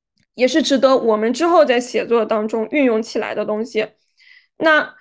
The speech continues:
大家在昨天这个预习的过程中，呃，注意到有一个任务呢，是让大家来做这个文章的思维导图。这个，这个练习呢，其实就是为了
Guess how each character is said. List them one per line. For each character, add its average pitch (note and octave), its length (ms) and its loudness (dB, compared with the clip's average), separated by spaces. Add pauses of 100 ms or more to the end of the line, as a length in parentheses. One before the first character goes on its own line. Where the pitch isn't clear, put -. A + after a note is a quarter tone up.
(280)
大 E4 160 2
家 D#4+ 220 4
在 D#4 340 0
昨 A3 360 0
天 C#4 520 0
这 B3 200 4
个 A3+ 180 2
预 C#4+ 160 0
习 C4+ 140 -4
的 A#3+ 100 4
过 B3 160 2
程 A3+ 180 0
中， A#3+ 380 0 (240)
呃， G#3 160 2
注 A3 140 -2
意 C#4 100 2
到 C4 160 2
有 A3 180 2
一 G3 140 -6
个 B3 180 2
任 B3+ 240 2
务 A#3+ 120 2
呢， A3 160 0
是 B3+ 160 -4
让 B3 160 0
大 A#3+ 180 0
家 A#3 220 -2
来 G#3+ 280 -2
做 A3+ 320 0
这 A3+ 220 0
个 - 140 -2
文 A3 160 -2
章 A#3+ 180 -2
的 A#3 60 -2
思 A#3 160 -6
维 B3+ 100 2
导 - 140 -4
图。 - 420 -6 (400)
这 G4+ 240 2
个， - 400 0
这 F#4 160 2
个 D4 80 6
练 A#3 240 0
习 - 120 -10
呢， G#3 140 -6
其 A#3+ 200 -4
实 C#4+ 160 -4
就 F4 180 0
是 D4 160 0
为 A3 240 2
了 - 280 -4